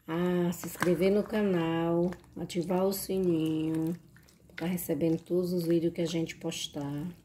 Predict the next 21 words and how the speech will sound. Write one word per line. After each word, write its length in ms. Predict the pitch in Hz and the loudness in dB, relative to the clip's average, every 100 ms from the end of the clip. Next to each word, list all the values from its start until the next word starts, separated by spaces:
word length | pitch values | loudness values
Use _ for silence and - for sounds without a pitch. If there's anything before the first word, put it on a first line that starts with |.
| _ - - - - - - - | _ -20 -20 -20 -20 -20 -20 -12
Compartilhar 1000 | - 165 190 208 202 214 196 160 160 165 | -6 -2 2 0 0 0 4 4 2 -2
com 120 | 175 | -6
familiares 880 | - 165 160 156 156 170 175 151 | -2 0 0 0 2 2 2 2
e 80 | 160 | 2
amigos. 880 | 156 147 139 147 151 156 156 160 - - - - - - - - | 2 0 0 0 0 0 -2 -4 -8 -16 -18 -16 -12 -12 -12 -6
E 80 | 143 | -4
deixa 380 | 143 156 - 185 | 0 0 2 4
o 100 | 190 | 4
like, 320 | 156 151 - | 4 0 -6
tá, 180 | 185 190 | 0 4
meus 200 | 202 175 | 4 4
amores? 580 | 156 143 160 - - - - - _ _ - - - _ | 2 0 -4 -8 -14 -20 -20 -20 _ _ -20 -20 -20 _
Pronto, 420 | - 165 160 175 | -4 -2 -2 0
ó, 80 | 180 | 4
meus 180 | 180 156 | 4 4
amores. 480 | 147 147 160 - - - - - 160 | 0 -2 -6 -14 -20 -20 -14 -8 -6
Aqui, 480 | - - 175 185 | -6 0 2 4
ó, 180 | 180 226 - - _ _ _ _ _ _ - | 4 2 -4 -14 _ _ _ _ _ _ -14
está 360 | - - 175 | -10 -4 -4
prontinho, 1160 | 170 - 185 208 - - 156 151 165 175 196 294 - - - - - - | -4 0 0 0 -2 -2 0 2 4 4 4 2 -2 -14 -16 -16 -18 -6
né? 360 | 156 151 196 | -4 -4 -6